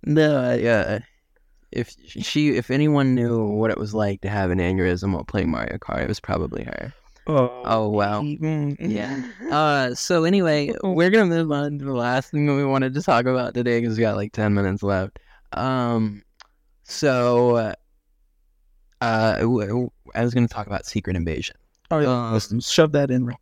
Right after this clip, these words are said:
Speaker 2: quick.
Speaker 1: Yeah. It really only deserves to get shoved in, to be honest with you.
Speaker 2: Yeah.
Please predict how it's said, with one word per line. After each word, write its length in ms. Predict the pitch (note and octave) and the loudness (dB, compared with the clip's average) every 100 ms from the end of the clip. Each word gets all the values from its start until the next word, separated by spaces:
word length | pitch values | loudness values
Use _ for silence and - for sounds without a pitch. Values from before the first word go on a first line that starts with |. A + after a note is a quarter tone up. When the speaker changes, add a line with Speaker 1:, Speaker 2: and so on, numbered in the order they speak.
| _ | _
Speaker 2:
quick. 140 | _ _ | _ _
Speaker 1:
Yeah. 420 | A#2+ B2+ A2+ G#2+ A2 _ - _ - | 0 2 2 0 -6 _ -20 _ -4
It 160 | C#3+ | 0
really 240 | D#3+ F3+ E3 | 4 4 4
only 160 | D3 | 4
deserves 400 | B2 G#2+ A2 G#2+ | 4 4 4 4
to 80 | G#2 | 2
get 120 | F#2 | 0
shoved 320 | - F#2 G2 G2 | -2 -2 -2 0
in, 200 | G2+ G2 | 0 0
to 40 | |
be 140 | F#2+ | 2
honest 300 | G2+ G2+ G#2+ | 2 0 0
with 160 | G#2 G2 | 0 0
you. 140 | G2 | 0
Speaker 2:
Yeah. 400 | C#3 C3+ B2+ C3+ | 0 -2 -6 -10